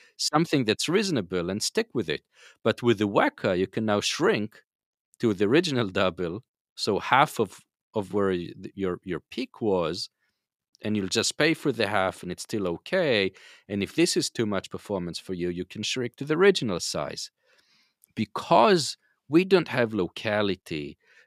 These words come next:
because we don't care where originally the data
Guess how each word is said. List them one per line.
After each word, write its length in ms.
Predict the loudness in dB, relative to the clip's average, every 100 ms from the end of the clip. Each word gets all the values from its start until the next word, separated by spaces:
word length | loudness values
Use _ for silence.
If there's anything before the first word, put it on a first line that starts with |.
| _
because 480 | -10 -2 2 2 2
we 220 | 0 0
don't 380 | 2 0 0 -6
care 460 | -2 2 4 4 0
where 260 | -2 -2
originally 560 | -2 0 0 0 0 -2
the 140 | -4
data 600 | -4 -4 -4 -4 -6 -6